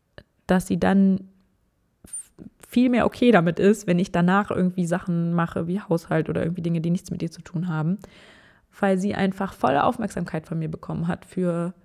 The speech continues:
einen gewissen Zeitraum. Und ich dann auch komplett für sie da war und ich aber auch ja auch im Hinterkopf habe, okay, gleich,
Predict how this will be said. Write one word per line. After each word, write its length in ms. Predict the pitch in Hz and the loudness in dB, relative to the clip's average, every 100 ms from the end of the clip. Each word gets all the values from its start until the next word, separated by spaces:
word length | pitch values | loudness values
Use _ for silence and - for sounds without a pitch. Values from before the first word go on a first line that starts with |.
| _ _ _ _ | _ _ _ _
einen 120 | 190 | -2
gewissen 340 | 185 175 - 175 | 0 -2 -4 -6
Zeitraum. 640 | - 165 - - 160 160 - _ _ _ _ _ _ _ _ _ | -4 -6 -4 -4 -4 -6 -10 _ _ _ _ _ _ _ _ _
Und 120 | 185 | -4
ich 80 | 175 | -2
dann 180 | 202 196 | -4 -4
auch 100 | 185 | -4
komplett 320 | 185 190 208 | -2 -2 -2
für 100 | 220 | -2
sie 120 | 202 | -2
da 260 | 185 196 196 | 0 2 2
war 380 | 160 165 - - | 2 0 0 -2
und 140 | 190 - | -4 -2
ich 120 | 220 | -2
aber 220 | 185 - | 0 0
auch 120 | 185 | -2
ja 100 | 202 | -2
auch 100 | 185 | -2
im 80 | 180 | -2
Hinterkopf 400 | 214 - 190 - | -2 -2 -4 -8
habe, 120 | 185 | -10
okay, 220 | 190 - 175 | -8 -8 -4
gleich, 480 | 170 185 208 - | -2 0 -2 -8